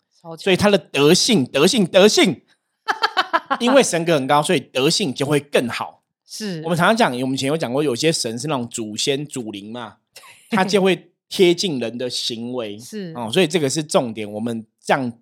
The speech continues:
Speaker 2: 点到为止，大家应该听得懂哦。
Speaker 1: <laughs>
Speaker 2: 一个神如果带有人性，他有很多人类的行为，那这个可能是祖先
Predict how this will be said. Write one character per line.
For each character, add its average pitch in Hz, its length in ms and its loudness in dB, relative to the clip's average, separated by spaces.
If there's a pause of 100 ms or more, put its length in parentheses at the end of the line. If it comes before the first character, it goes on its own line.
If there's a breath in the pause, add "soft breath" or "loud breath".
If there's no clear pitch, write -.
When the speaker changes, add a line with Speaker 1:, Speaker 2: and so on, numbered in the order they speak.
(140)
Speaker 2:
点 120 200 0
到 165 180 4
为 123 120 0
止， 123 140 -10
大 135 60 -4
家 139 40 -6
应 143 60 -8
该 147 100 -2
听 - 180 -6
得 135 140 -2
懂 - 100 -2 (120)
哦。 214 180 -4 (240)
Speaker 1:
<laughs> - 220 -20
Speaker 2:
一 269 80 -4
个 220 120 6
神 139 360 0
如 165 100 0
果 165 100 4
带 165 240 0
有 117 160 0
人 110 320 -4
性， 120 380 -2 (320 soft breath)
他 165 160 0
有 156 100 4
很 120 220 -2
多 135 180 0
人 120 220 -2
类 147 100 0
的 117 140 -2
行 110 240 -6
为， 107 160 -4
那 156 160 -2
这 214 180 0
个 156 280 0 (200)
可 113 280 -4
能 107 120 -6
是 143 200 -4
祖 104 360 -12
先 143 460 -2